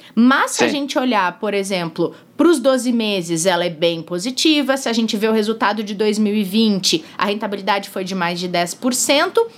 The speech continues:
Speaker 1: Então, quem investe no Carteira Itaú também não tem que olhar a rentabilidade isolada, né, de um ou de dois meses, que a performance não foi o que se esperava, por exemplo.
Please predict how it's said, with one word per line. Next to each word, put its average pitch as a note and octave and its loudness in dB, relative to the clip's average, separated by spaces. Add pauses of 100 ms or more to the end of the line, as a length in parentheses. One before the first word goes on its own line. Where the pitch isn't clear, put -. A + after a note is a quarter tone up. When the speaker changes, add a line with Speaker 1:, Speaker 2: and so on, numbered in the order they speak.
(220)
Speaker 1:
Então, D4+ 2 (180)
quem G#4 -2
investe D#4 0
no D4 -4
Carteira B3+ -2
Itaú B3+ -2
também F#4+ -2
não A#4 -4
tem G4 -2
que G#4 -4
olhar D#4+ 2 (180)
a - -2
rentabilidade C#4 -2
isolada, B3+ 0
né, G3 -2
de G3 0
um B3+ 4
ou A#3 0
de A3 -2
dois A3 0
meses, A#3+ 0
que - -2
a C#4 2
performance C4 -2
não C4+ -2
foi A#3+ -2 (240)
o G#3+ -4
que - 0
se A#3 -2
esperava, E3+ -2
por D3+ -8
exemplo. D3 -8